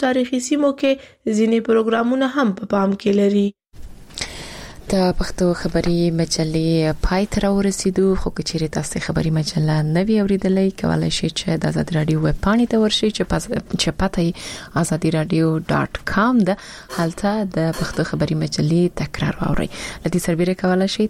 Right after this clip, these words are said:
Speaker 2: تاسې اوس څلورویشت ساعت آزادي را-، راډیو واورئ، د سهار له شپږو د ماښام تر شپږو، د ماښام له شپږ د سهار تر شپږو بجو په لنډو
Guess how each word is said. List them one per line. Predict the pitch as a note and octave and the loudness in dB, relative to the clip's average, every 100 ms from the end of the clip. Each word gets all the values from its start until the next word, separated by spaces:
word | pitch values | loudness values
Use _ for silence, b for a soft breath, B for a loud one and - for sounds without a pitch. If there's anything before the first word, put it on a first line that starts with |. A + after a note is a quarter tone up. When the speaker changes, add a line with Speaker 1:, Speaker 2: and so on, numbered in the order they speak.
| E3+ | -2
Speaker 2:
تاسې | - | -2
اوس | E3 D#3+ - | -2 -2 0
څلورویشت | G#3 A#3+ G#3+ | 2 2 0
ساعت | G#3 G#3 | 0 0
آزادي | G3+ G3 G3+ | 0 0 2
را-، | G3 F#3+ F#3+ | 0 0 0
راډیو | F#3+ G3+ G3+ | 2 2 2
واورئ، | G3+ A#3 B3+ | 2 2 0
د | F3+ E3+ | -2 -4
سهار | - D#3+ | -2 -2
له | E3 | -2
شپږو | - F3 E3+ | -2 0 0
د | D#3+ | 0
ماښام | D3+ - A#3 | -2 0 2
تر | A#3+ - | 2 -2
شپږو، | - A#3 A#3+ A#3 | 0 2 2 2
د | E3 | -2
ماښام | D#3+ E3 E3 | -4 -4 -6
له | - | -4
شپږ | - E3+ | -2 -2
د | - | -2
سهار | F3 - | -4 -4
تر | - | -4
شپږو | - F#3 F#3+ | -2 0 2
بجو | F#3+ A#3 - B B B - | 2 0 -2 B B B -4
په | D#3+ D#3 | 0 2
لنډو | F#3+ | 2